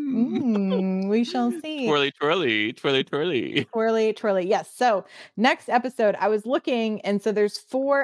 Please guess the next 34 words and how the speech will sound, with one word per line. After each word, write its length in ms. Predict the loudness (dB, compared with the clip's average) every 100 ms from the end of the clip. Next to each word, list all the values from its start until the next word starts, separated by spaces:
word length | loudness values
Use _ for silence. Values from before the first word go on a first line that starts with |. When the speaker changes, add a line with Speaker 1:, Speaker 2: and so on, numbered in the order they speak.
| 0
Speaker 1:
episodes 540 | -6 -2 0 0 -2 -6
until 300 | -2 2 2
the 140 | 2
end 220 | 0 2
of 100 | 0
this 160 | 0 -2
particular 440 | -2 -2 0 0 0
season. 420 | 0 0 0 -2
Speaker 2:
Oh. 40 |
Speaker 1:
So 120 | 0
instead 400 | -2 -2 -2 0
of 120 | 0 0
just 280 | -4 -2
doing 300 | 0 0 0 -4
three 560 | 0 2 2 0 -2 -4
and 200 | -2 0
then 420 | 0 0 0 -4 -10 _ -6
one 340 | 2 2 2
and 100 | 0
then 80 | 0
jumping 260 | 0 0 0
into 100 | -2
two, 220 | 0 2
I 60 | 2
think 220 | 0 -2
we 60 | 2
just 300 | 0 0 -2
do 320 | 0 2 0
the 100 | 0
last 180 | 0 0
Speaker 2:
Two 60 | -2
and 120 | 0
two? 100 | 0
Speaker 1:
four. 240 | 2 -2